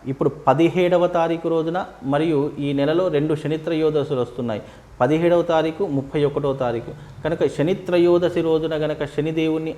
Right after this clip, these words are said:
ఆరాధించాలి. ఎలా ఆరాధించాలి అంటే గనక, మీరు శని భగవానుడి యొక్క సంపూర్ణమైనటువంటి అనుగ్రహం పొందాలనుకున్నా, శని దోషాల నుంచి బయటపడాలనుకున్నా, శనికి సంబంధించినటువంటి ఒక రెమెడీ చెప్తాను. నల్ల నువ్వులు తీసుకోండి,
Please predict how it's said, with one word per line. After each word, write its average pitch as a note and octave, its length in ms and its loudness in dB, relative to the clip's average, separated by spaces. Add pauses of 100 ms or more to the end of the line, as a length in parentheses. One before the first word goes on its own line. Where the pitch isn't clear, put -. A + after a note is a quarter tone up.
ఆరాధించాలి. B2+ 720 2
ఎలా D3 140 2
ఆరాధించాలి C#3 800 0
అంటే A#2 240 -4
గనక, A2+ 380 -4 (380)
మీరు D#3 240 2
శని C#3+ 200 0
భగవానుడి E3 640 0
యొక్క D#3 180 -4
సంపూర్ణమైనటువంటి D3 1000 -2
అనుగ్రహం C#3+ 540 -2
పొందాలనుకున్నా, B2+ 880 0 (500)
శని D#3 180 4
దోషాల D#3 440 6
నుంచి E3 240 -2
బయటపడాలనుకున్నా, C3 1200 0 (320)
శనికి E3+ 260 0
సంబంధించినటువంటి C#3+ 1500 -2
ఒక B2 300 -2
రెమెడీ C#3 440 2
చెప్తాను. A2 440 -4 (380)
నల్ల C3 300 4
నువ్వులు E3+ 340 2
తీసుకోండి, B2+ 680 -4